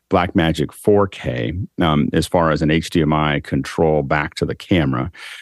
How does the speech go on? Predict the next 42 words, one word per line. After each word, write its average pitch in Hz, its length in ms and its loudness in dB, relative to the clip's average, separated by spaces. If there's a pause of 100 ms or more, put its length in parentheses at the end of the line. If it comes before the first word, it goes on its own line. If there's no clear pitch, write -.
(140)
Remember, 107 240 6
you 101 100 4
can 98 120 4
use 98 180 4
any 104 340 6
Blackmagic 80 640 0
S 80 140 2
D 82 160 2
I 95 160 4
camera 78 400 2
by 73 280 0
having 73 380 0
a 71 160 0
bidirectional 76 960 0
converter 67 480 0
from 71 160 -4
H 69 180 -4
D - 80 0
M 69 80 0
I 67 120 -2
to 65 100 0
S 62 100 -4
D 65 160 -2
I, 65 220 -4 (360)
and 71 140 2
that'll 76 160 0
have 71 160 -2
two 120 180 4
S 90 120 2
D 80 140 2
Is 71 240 0
that 76 80 2
would 69 120 -2
go 71 140 2
into 71 220 -2
that 65 200 -4
Blackmagic 69 540 -2
camera 69 240 -4
with 73 100 -4
S 71 140 -2
D 71 160 -2
I. 67 240 -2